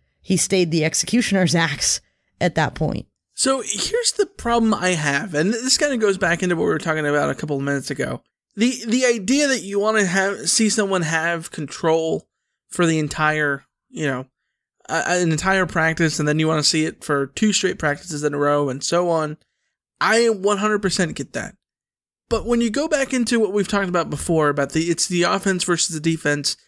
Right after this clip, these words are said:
Speaker 2: and if the offense has success, that means that the defense isn't, a-, and, and vice versa,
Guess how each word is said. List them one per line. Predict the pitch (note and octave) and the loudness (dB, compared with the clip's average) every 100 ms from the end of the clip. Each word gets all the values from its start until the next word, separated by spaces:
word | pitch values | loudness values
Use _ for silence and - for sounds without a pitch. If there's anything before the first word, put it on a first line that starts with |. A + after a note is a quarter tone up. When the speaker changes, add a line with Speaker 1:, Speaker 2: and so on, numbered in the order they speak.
| _ _ | _ _
Speaker 2:
and | D3+ | -2
if | D3+ | 0
the | D#3+ | 0
offense | G3 G#3 G#3 G3 F#3+ | 2 2 0 0 2
has | F3+ E3+ | 2 2
success, | - F3 F3+ E3 D#3+ | 0 0 0 0 0
that | E3 | -2
means | D#3+ D#3+ D#3+ | 0 -2 -4
that | |
the | C#3+ | -4
defense | D3+ F#3 F#3 D#3+ D#3+ | -4 0 0 0 0
isn't, | D3+ D#3 D3 - _ _ _ - | 0 -2 -4 -10 _ _ _ -8
a-, | |
and, | E3+ D3 F3 | -4 -2 0
and | F#3+ F3 | 0 0
vice | E3 D#3 C#3+ | 0 0 0
versa, | G#3 A3 - D3 C3+ | 2 2 2 0 -4